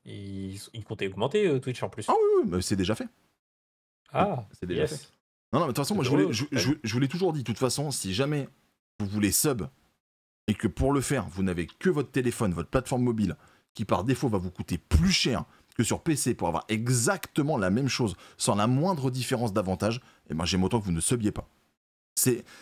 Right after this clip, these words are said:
Speaker 2: vous allez payer, je crois que c'est cinq balles sur P C, vous allez payer genre sept euros ou sept euros cinquante sur mobile. Vous allez payer plus cher, quasiment cinquante pour cent plus cher votre sub, pour avoir la même chose que si vous l'aviez payé à cinq balles sur P C.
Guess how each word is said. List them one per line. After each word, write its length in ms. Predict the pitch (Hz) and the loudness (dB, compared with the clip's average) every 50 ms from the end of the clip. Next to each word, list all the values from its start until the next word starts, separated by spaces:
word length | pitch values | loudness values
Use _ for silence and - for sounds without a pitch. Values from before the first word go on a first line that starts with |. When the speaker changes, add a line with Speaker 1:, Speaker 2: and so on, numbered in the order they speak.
| - _ - | -20 _ -6
Speaker 2:
vous 140 | 120 120 151 | -2 0 2
allez 140 | 160 165 | 2 2
payer, 240 | 160 180 185 185 185 | 2 0 2 2 2
je 60 | 143 | 0
crois 120 | - 160 131 | 0 -2 -2
que 40 | - | -2
c'est 80 | 104 | 0
cinq 220 | - - 185 185 175 | 0 0 0 0 0
balles 120 | 185 180 | 0 0
sur 160 | - 170 - | 0 -2 -2
P 80 | - 151 | -2 -2
C, 100 | - 202 | 0 0
vous 140 | 180 139 127 | 2 2 2
allez 100 | 117 110 | 2 0
payer 240 | - 127 131 139 | 0 0 0 2
genre 220 | 123 110 113 - - | 2 0 0 0 0
sept 280 | - - 165 156 - | 0 0 0 0 0
euros 220 | 175 143 156 160 139 | 0 2 2 4 4
ou 60 | 117 | 2
sept 240 | - - 175 170 175 | 2 2 0 0 0
euros 160 | 147 143 147 | -2 -2 -2
cinquante 380 | - 156 139 - - 147 135 - | -2 -2 -2 -2 -2 -2 -2 0
sur 140 | - 107 | 0 2
mobile. 380 | 104 110 117 113 135 175 - 90 - - - - - _ _ _ _ _ - | 2 4 4 2 2 2 0 -2 -4 -10 -20 -20 -20 _ _ _ _ _ 0
Vous 80 | 117 | 2
allez 100 | 120 117 | 2 2
payer 240 | 101 - 117 95 95 | 2 0 0 0 0
plus 260 | 87 - - 175 247 | -2 0 0 2 2
cher, 280 | 247 - 180 214 - - | 2 2 0 0 -2 -2
quasiment 340 | - 123 107 104 110 113 113 | -2 0 0 2 2 2 2
cinquante 300 | - 175 175 - 190 180 | 0 0 0 -2 -2 -4
pour 120 | - 170 | -4 -4
cent 120 | - 170 135 | -4 -4 -2
plus 100 | - 151 | -2 0
cher 160 | - 156 120 | 0 0 0
votre 160 | 117 107 - | 0 0 0
sub, 200 | - 190 208 185 - - - - - - _ _ - | 0 0 0 -2 -4 -8 -14 -20 -20 -20 _ _ -4
pour 160 | 127 113 117 | 0 2 2
avoir 320 | 123 117 139 202 202 - 85 | 2 2 0 -2 -4 -2 0
la 240 | 104 113 104 104 107 | 2 2 4 4 4
même 440 | 113 120 131 160 202 220 226 185 | 2 2 2 2 0 0 0 0
chose 420 | 139 - - - 185 208 165 120 - - _ _ _ _ _ _ _ _ _ - | 0 2 2 2 2 0 0 -2 -6 -10 _ _ _ _ _ _ _ _ _ -2
que 60 | 120 | -2
si 120 | - - | 0 2
vous 100 | 135 135 | 2 2
l'aviez 240 | 131 135 117 123 131 | 2 2 2 0 0
payé 220 | 117 - 151 143 | 0 0 0 2
à 80 | 131 - | 2 2
cinq 240 | - - 156 143 135 | 0 0 0 0 0
balles 140 | 165 175 - | 0 0 -2
sur 160 | - 107 - | -2 -4 -2
P 120 | - 131 | -2 -2
C. 200 | 117 - 104 - | 0 0 -2 -4